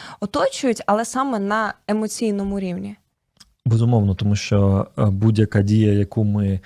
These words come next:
Speaker 2: хочемо зробити, вона має на меті щось нам давати. Наприклад, е, якщо людина має якийсь фінансовий борг,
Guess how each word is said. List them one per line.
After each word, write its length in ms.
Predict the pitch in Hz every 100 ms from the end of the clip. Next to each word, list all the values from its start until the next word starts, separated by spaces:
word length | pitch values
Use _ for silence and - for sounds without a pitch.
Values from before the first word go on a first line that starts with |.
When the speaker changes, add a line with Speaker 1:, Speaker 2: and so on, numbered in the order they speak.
| - _ _
Speaker 2:
хочемо 400 | - 110 110 104
зробити, 440 | 107 107 185 151
вона 260 | 107 107 135
має 460 | 113 113 117 107 - _ _ _ -
на 120 | 110
меті 640 | 104 104 - 151 165 135 -
щось 320 | - 127 117
нам 140 | 117 110
давати. 440 | 104 98 82 - - -
Наприклад, 520 | 120 104 95 - - - - - _
е, 220 | - 101
якщо 300 | 98 104 185
людина 340 | 165 117 135 120
має 460 | 107 120 113 104 -
якийсь 520 | 104 - 120 117 - _
фінансовий 560 | - 104 113 110 98 98
борг, 440 | 98 92 -